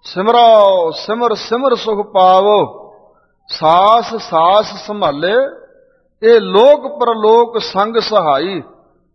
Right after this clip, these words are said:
ਜਤ ਕਤ ਮੋਹਿ ਰਖਵਾਲੇ, ਗੁਰ ਕਾ ਬਚਨ ਬਸੈ ਜੀ ਅਨਾਲੇ, ਜਲ ਨਹੀਂ ਡੂਬੈ ਤਸ ਕਰਨੇ ਲੇਵੈ,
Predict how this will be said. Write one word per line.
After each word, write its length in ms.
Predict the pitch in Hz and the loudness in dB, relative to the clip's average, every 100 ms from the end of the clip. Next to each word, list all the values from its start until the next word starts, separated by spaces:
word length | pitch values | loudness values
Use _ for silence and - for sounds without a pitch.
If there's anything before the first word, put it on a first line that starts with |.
| _ | _
ਜਤ 400 | 139 143 220 - | -8 -2 -2 -2
ਕਤ 340 | 220 240 240 240 | -6 -4 -4 -6
ਮੋਹਿ 320 | 214 208 220 | -6 -2 0
ਰਖਵਾਲੇ, 600 | 208 175 175 170 180 208 175 - - _ _ _ _ _ | -2 0 0 0 0 0 -2 -6 -20 _ _ _ _ _
ਗੁਰ 240 | 147 185 202 | -4 -2 -2
ਕਾ 240 | 202 220 | 0 0
ਬਚਨ 400 | 220 220 254 254 | 0 -6 -6 -4
ਬਸੈ 440 | 233 214 - 220 | -2 -2 0 -2
ਜੀ 420 | 202 165 190 214 220 | -2 -8 -10 -4 -2
ਅਨਾਲੇ, 500 | 214 202 208 208 156 - _ _ _ _ _ _ | 0 0 -2 -6 -6 -14 _ _ _ _ _ _
ਜਲ 380 | 147 139 180 220 | -14 -2 0 0
ਨਹੀਂ 200 | 233 240 | -4 -4
ਡੂਬੈ 440 | 220 220 208 226 214 220 | -6 -10 -2 0 0 0
ਤਸ 200 | 247 220 | -6 -6
ਕਰਨੇ 440 | - 233 214 214 214 | -6 -4 -4 -6 -6
ਲੇਵੈ, 420 | 202 190 196 220 | -4 -2 0 0